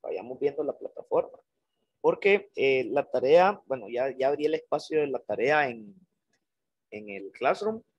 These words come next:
La tarea para, para el día de hoy, o más que todo, pues,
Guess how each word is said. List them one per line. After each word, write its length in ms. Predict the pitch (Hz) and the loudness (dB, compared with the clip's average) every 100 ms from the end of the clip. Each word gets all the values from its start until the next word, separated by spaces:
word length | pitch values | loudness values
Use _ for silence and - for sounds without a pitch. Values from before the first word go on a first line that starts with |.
| _ _ _ _ | _ _ _ _
La 160 | 117 123 | -6 -4
tarea 340 | 113 120 139 | 0 0 0
para, 340 | 165 160 147 - | 2 2 2 0
para 160 | 123 | -2
el 160 | 117 110 | -2 -6
día 200 | 120 147 | 0 2
de 120 | 156 | 4
hoy, 260 | 143 185 - _ | 2 0 -2 _
o 140 | - - _ | -18 -18 _
más 200 | 156 214 | -20 -18
que 140 | - | -16
todo, 260 | - 131 123 | -8 -6 -6
pues, 140 | - | -10